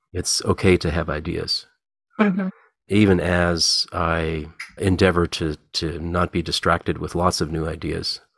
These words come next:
Speaker 1: and, and stick with, uh, the projects that I'm already doing.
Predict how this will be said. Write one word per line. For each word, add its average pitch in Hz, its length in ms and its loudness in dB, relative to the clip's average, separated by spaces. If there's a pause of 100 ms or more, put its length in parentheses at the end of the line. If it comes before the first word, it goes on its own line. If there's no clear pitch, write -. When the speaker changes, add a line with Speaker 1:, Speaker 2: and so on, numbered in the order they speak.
(640)
Speaker 1:
and, 82 340 -4
and 87 200 -2
stick - 300 2
with, 87 360 -2
uh, 78 220 -6 (300)
the - 60 -8
projects 82 480 0
that 85 120 -4
I'm 82 320 -8
already 82 320 -2
doing. 82 400 -4